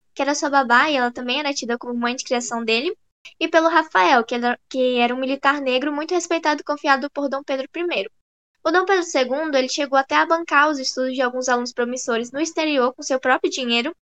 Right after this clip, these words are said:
fazendo com que o Brasil conseguisse ter ainda mais conhecimento nas áreas de ciências exatas, humanas e biológicas. Quando ele realizava viagens pelo Brasil, ele sempre buscava visitar os colégios para avaliar pessoalmente a infraestrutura, a qualidade de ensino e o desempenho dos alunos.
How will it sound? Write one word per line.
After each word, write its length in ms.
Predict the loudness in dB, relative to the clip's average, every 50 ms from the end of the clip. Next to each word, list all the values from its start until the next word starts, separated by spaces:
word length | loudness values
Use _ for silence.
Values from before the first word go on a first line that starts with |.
| _ _ _ _ _
fazendo 380 | 2 2 4 4 2 0 0 -4
com 120 | -6 -4
que 100 | 0 0
o 40 | 2
Brasil 280 | 2 2 2 0 0 -2
conseguisse 500 | -2 -4 -6 -6 -4 -4 -4 -4 -6 -4
ter 120 | -2 0
ainda 280 | 0 0 0 -2 -2 0
mais 220 | 0 0 0 0
conhecimento 460 | -2 -4 -4 -4 -4 -4 -6 -6 -4 -2
nas 160 | -2 0 2
áreas 200 | 2 0 0 0
de 60 | -2
ciências 300 | -4 -6 -6 -6 -4 -2
exatas, 520 | -2 0 2 2 2 2 2 -2 -8 -10 -8
humanas 360 | -6 -4 -2 -2 -2 -4 -6 -6
e 60 | -4
biológicas. 560 | -4 -2 2 4 4 4 2 0 -6 -12 -14 -16 _ _ _ _ _ _ _ _ _ _ _ _ _ _ _ _ _ _ _ _ _ _ _ -20 -20 _
Quando 300 | 0 2 2 4 4 4 4
ele 140 | 4 4
realizava 920 | 4 4 4 4 4 2 4 4 4 4 6 6 4 4 6 4 4 4 2
viagens 500 | 0 2 4 4 4 4 0 -4 -6 -4
pelo 180 | -4 -4 -4
Brasil, 540 | -2 -2 -2 -2 -2 -2 -2 -2 -2 -2 -4 -6 _ -20 -20 _ -20 -20 _ 0
ele 180 | 2 2 2
sempre 280 | 0 -2 -2 -2 -2 0
buscava 420 | 0 -2 0 2 2 2 2 2
visitar 400 | 0 -2 -4 -4 -2 2 4 4
os 140 | 4 2 0
colégios 500 | 2 2 4 6 6 4 4 2 -2 -6
para 140 | -4 -4 0
avaliar 380 | 2 2 2 4 4 2 2
pessoalmente 520 | 2 -2 0 0 0 0 2 0 -4 -4 -6
a 40 | -6
infraestrutura, 760 | -4 -4 -4 -4 -4 -6 -10 -12 _ -6 -4 -2 -2 -4 -2 -4
a 120 | -4 -2
qualidade 400 | 0 0 2 2 2 0 0 -2
de 60 | -6
ensino 320 | -10 -10 -10 -10 -8 -6 -4
e 20 |
o 40 | -4
desempenho 480 | -4 -2 -4 -6 -6 -4 -6 -6 -4
dos 160 | -6 -4 0 2
alunos. 420 | 2 2 2 -2 -4 -6 -10